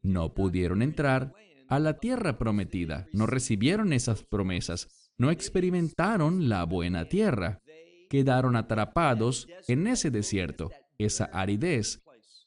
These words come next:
ese lugar vacío y desolado por cuarenta años hasta que esa generación desobediente y sin fe pereció.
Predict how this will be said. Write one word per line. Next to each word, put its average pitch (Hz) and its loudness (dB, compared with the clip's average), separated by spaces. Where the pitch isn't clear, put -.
ese 208 2
lugar 95 2
vacío 101 0
y 95 0
desolado 127 0
por 107 -4
cuarenta 101 0
años 110 0
hasta 160 0
que 170 0
esa 131 2
generación 180 0
desobediente 101 2
y 87 -2
sin 170 -2
fe 117 -2
pereció. 143 2